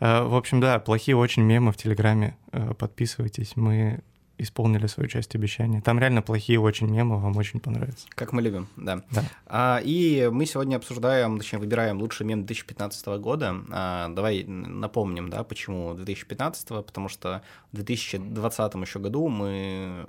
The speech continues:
Speaker 2: как бы, ну, определили научно, что теперь это является аксиомой, что мемы дозревают семь лет,
Speaker 1: Да.
Speaker 2: и правильно выбирает лучший мем минимум через семь лет. То есть,
Speaker 1: Да.
Speaker 2: ну, мы, как бы,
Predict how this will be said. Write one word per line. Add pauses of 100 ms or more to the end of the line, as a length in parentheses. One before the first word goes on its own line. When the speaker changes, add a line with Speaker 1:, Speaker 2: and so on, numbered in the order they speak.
(140)
Speaker 2:
как
бы,
ну,
определили
научно,
что
теперь
это
является
аксиомой,
что
мемы
дозревают
семь
лет, (120)
Speaker 1:
Да.
Speaker 2:
и
правильно
выбирает
лучший
мем
минимум
через
семь
лет.
То
есть,
Speaker 1:
Да.
Speaker 2:
ну,
мы,
как
бы,